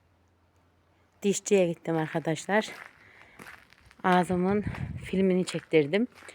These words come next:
Ondan sonra C D yaptırttırdım. Demişti ya dahiliye doktoru.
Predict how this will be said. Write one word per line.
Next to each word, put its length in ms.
Ondan 380
sonra 240
C 360
D 60
yaptırttırdım. 960
Demişti 400
ya 240
dahiliye 440
doktoru. 520